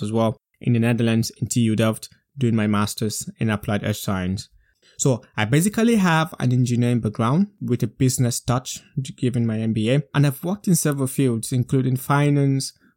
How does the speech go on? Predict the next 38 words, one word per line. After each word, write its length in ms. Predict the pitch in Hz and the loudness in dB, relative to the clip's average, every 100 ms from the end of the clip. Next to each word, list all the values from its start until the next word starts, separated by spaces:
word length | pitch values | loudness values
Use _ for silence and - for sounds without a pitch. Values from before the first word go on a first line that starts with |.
| _ | _
consulting, 920 | - 135 - 135 131 127 - 127 123 - _ _ 131 | 0 0 0 0 0 -2 0 0 0 -6 _ _ -2
business 340 | 123 127 123 | 2 2 0
development, 720 | 123 113 113 - 117 110 - - - | -4 -4 -4 -2 -2 -2 -6 -16 -2
currently 400 | 127 123 123 120 | 0 0 0 2
marketing. 560 | 113 110 107 98 87 - _ _ | 2 2 -2 -4 -8 -10 _ _
And 180 | 110 110 | -2 -2
le-, 100 | - | -2
let's 260 | 95 110 - | -4 -2 -2
see, 240 | 107 101 - | -2 -4 0
<laughs> 60 | |
let's 200 | 139 123 | 0 0
see 100 | - | -4
what 200 | 113 113 | -2 -2
else 160 | 107 - | -2 -2
comes. 360 | 120 104 - - _ | -2 -2 -2 -10 _
My 180 | 127 131 | 0 4
interests 340 | 247 - 254 | 2 2 0
include 480 | 180 - - 156 156 - _ _ | 0 0 2 4 2 -2 _ _
singing. 600 | - - 139 165 233 269 _ | -4 0 2 2 0 -4 _
I 100 | 131 | 0
recorded 360 | 127 139 147 147 | 2 2 0 0
an 100 | 123 | 2
album 400 | 120 127 120 113 - 117 | 2 2 2 0 0 0
<laughs> 200 | 113 117 | 0 2
when 220 | 147 127 | 2 2
I 60 | 120 | 2
was 160 | 117 117 | 0 -2
in 80 | |
high 160 | 110 113 | -2 -2
school 320 | - 135 165 _ _ _ | 0 -2 -2 _ _ _
with 180 | 135 117 | -6 -2
my 180 | 120 113 | -2 -2
a 40 | |
cappella 360 | 113 - 127 120 | -2 0 0 2
group. 260 | 123 131 - _ _ _ _ - _ - | 0 -2 -4 _ _ _ _ -20 _ -6
But 300 | 135 131 - - - | -2 -2 -2 -16 0
please, 360 | 139 131 131 - | 4 4 2 -2
I, 160 | 120 | -2